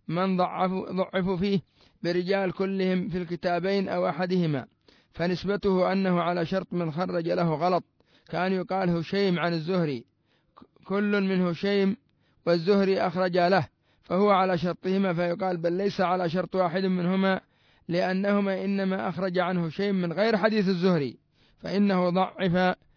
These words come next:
فيه، لأنه كان دخل إليه فأخذ منه عشرين حديثا، فلقيه صاحب له وهو راجع، فسأله رؤ-، رؤيتها، وكان ثم ريح شديدة فذهبت بالأوراق،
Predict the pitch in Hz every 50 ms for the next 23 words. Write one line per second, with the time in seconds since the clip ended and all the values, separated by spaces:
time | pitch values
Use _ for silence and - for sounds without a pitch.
0 | _ _ - - 208 214 185 131 - - _ _ _ _ - - _ - 151 160
1 | 170 190 196 190 180 180 175 156 180 190 185 180 180 175 185 185 170 180 180 175
2 | 175 165 170 175 180 180 175 160 170 175 175 165 175 175 170 175 180 185 180 175
3 | 156 165 139 156 175 180 175 175 - 160 165 175 190 190 190 208 202 - - _
4 | _ _ _ _ _ _ _ - 151 170 175 165 175 180 175 170 165 160 - -
5 | 175 175 160 175 170 170 170 165 170 180 180 190 196 196 185 170 160 165 165 156
6 | 156 170 185 196 190 190 202 - - _ _ _ _ _ _ _ _ _ _ _
7 | - 156 - 185 180 180 175 175 175 170 170 165 170 170 170 - - 165 165 -
8 | - 170 165 165 175 180 175 - 190 180 175 175 175 175 - - _ _ _ _
9 | _ _ _ - 151 - 180 180 180 175 165 156 175 180 180 170 165 165 170 170
10 | 143 175 170 156 - 165 160 170 175 165 170 160 160 160 165 165 165 165 165 160
11 | 143 - 165 160 156 156 156 160 156 143 127